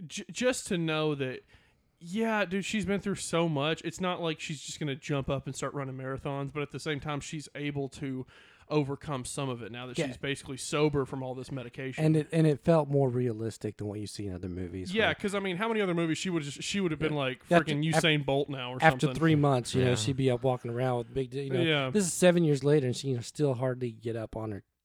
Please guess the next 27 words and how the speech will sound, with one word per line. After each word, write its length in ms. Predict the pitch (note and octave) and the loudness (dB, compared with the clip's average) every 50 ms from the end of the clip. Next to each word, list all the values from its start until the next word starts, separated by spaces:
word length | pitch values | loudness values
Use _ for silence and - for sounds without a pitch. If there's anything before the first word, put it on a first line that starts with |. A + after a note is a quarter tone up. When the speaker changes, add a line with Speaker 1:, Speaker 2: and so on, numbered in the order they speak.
| _ | _
Speaker 2:
crutches. 500 | - - G3+ G#3+ G#3 - C3 A2+ G2 - - - | -2 0 0 0 0 -2 -8 -8 -8 -10 -10 -6
Speaker 1:
Mm-hmm. 380 | E3 D3+ C3+ C#3 C3+ C3+ C3 | -6 -4 -4 -4 -4 -4 -2
Speaker 2:
And 100 | D#3 D3 | -2 -2
so 140 | - - F3 | 2 2 2
I 160 | D3+ C3+ D#3 | 2 4 4
really 320 | E3+ E3 D#3 D#3+ D3+ D3 C3+ | 4 4 4 2 2 2 0
enjoyed 280 | C3 A#2 B2 B2 A#2+ A2+ | -2 -2 -2 -4 -2 -2
that 140 | A#2+ A2+ - | -6 -8 -8
part 220 | - - G#2 G2 | -8 -8 -8 -8
also. 180 | G2 F#2 - E3 | -8 -8 -6 -2
Speaker 1:
And 80 | D#3 | -2
I 60 | D#3+ | 0
like 240 | E3 E3+ F3 F3+ - | 0 0 0 -2 -2
the 80 | - D3 | -6 -6
fact 220 | - E3 D3+ - | -2 -2 -4 -4
that 100 | - C#3+ | -6 -6
they 80 | D#3+ D3 | -6 -4
show, 260 | B2+ - - D#3 C3+ | -4 -4 -4 -4 -4
that 160 | C#3+ D3 C3+ - | -4 -6 -6 -2
they 120 | D3+ C#3+ | -2 -2
just, 240 | C#3 C#3+ C3+ - - | -2 -4 -6 -8 -6
they 80 | D3+ | -6
don't 100 | D3 D#3+ | -6 -4
have 120 | G3 A3+ A3 | -4 -4 -4
to 80 | A3 | -6
tell 240 | - - A#3 A#3+ G3 | -8 -2 0 0 0
you. 240 | E3 B2+ A#2 G2 - | 0 -2 -6 -10 -12